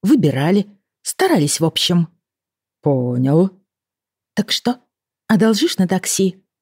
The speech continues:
Мне правда очень неуютно без своих вещей. Твои свитеры и водолазки классные,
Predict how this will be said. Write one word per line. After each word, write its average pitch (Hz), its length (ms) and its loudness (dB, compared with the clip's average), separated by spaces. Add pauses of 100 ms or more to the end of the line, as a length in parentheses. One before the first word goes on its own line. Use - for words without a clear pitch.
(400)
Мне 220 220 6
правда 214 320 2
очень 196 260 4
неуютно 208 480 4
без 165 180 0
своих 175 340 0
вещей. 185 460 0 (260)
Твои 170 260 2
свитеры 175 500 2
и 165 60 4
водолазки 165 500 2
классные, 180 680 0